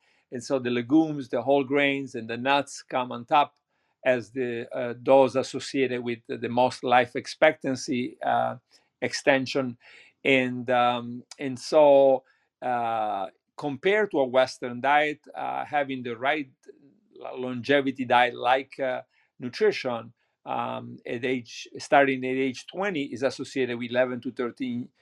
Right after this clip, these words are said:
years of life expectancy increase. And if it start at age sixty, still eight to nine years, um, of life expectancy increase. So these are remarkable, um, effects. And we think that,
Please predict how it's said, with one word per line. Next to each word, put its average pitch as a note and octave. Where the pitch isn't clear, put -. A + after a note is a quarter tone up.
years B2+
of A2
life A#2+
expectancy D3
increase. A#2+
And B2+
if B2
it -
start C3+
at B2
age A#2+
sixty, C3+
still B2+
eight C#3
to C#3
nine B2
years, A2+
um, A#2+
of A#2
life A#2
expectancy A#2+
increase. B2
So C#3
these E3+
are D3+
remarkable, B2
um, A#2
effects. -
And B2
we B2+
think B2
that, B2